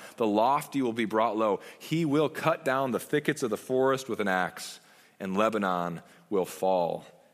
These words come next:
by the majestic one." The-, these are the last verses. This is the scene before we get to chapter eleven, this, this picture of, of God swinging his axe to reduce Israel and Assyria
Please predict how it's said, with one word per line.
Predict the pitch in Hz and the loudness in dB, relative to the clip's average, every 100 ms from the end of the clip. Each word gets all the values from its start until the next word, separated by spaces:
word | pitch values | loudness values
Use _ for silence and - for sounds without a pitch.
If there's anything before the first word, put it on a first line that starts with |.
| _ _ | _ _
by | 92 | -2
the | 87 | -2
majestic | 85 87 80 - 80 | -2 -2 -4 -6 -8
one." | 85 80 80 | -6 -6 -4
The-, | 98 104 | -2 -2
these | 107 104 110 | -2 -2 0
are | |
the | 101 | 2
last | 92 95 113 - | 2 2 0 -4
verses. | 113 110 - 85 76 - - _ _ _ | -4 -4 -4 -8 -8 -14 -18 _ _ _
This | 87 - | -14 -8
is | 117 | -6
the | 120 | -6
scene | - 127 107 92 | -6 -4 -2 -2
before | 87 104 | -2 -2
we | 95 | 0
get | 87 104 - - - - | 2 2 0 -4 -20 -12
to | 117 | -10
chapter | - 107 - 101 | 0 0 0 0
eleven, | 101 95 95 | 0 0 -6
this, | 90 | -4
this | 107 | -6
picture | - 135 127 123 | -4 -4 -4 0
of, | 104 85 - - | 0 -2 -14 -6
of | 107 107 | -4 -2
God | 113 110 104 92 - - | 0 0 0 -2 -12 -20
swinging | - - - 127 139 147 127 | -14 -10 -6 -4 -2 -2 -2
his | 123 | -4
axe | 110 104 92 87 - | 0 0 0 -4 -10
to | 107 | -4
reduce | 95 87 120 117 - | -4 0 0 0 -2
Israel | 120 110 104 101 92 82 - - - | -2 -2 -2 0 0 0 -8 -20 -16
and | 110 98 | -8 -8
Assyria | - - 101 92 87 85 | -8 -4 0 2 2 0